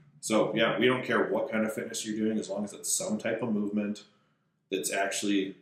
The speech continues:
you're taking a part out of your day to do it. Like, lots of guys are like,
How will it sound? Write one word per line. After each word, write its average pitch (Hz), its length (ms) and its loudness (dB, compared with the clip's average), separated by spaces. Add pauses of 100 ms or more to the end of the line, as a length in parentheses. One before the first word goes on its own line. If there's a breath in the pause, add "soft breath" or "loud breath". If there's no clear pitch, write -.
(160)
you're 101 180 0
taking 107 360 -2
a 85 60 -6
part 95 420 -2
out 95 100 -2
of 92 140 -4
your 82 120 -8
day 76 200 -16
to 87 80 -18
do 98 140 -2
it. 101 120 -4
Like, 90 160 -8
lots 120 220 2
of 95 80 -4
guys 98 200 0
are 95 60 -4
like, - 160 -12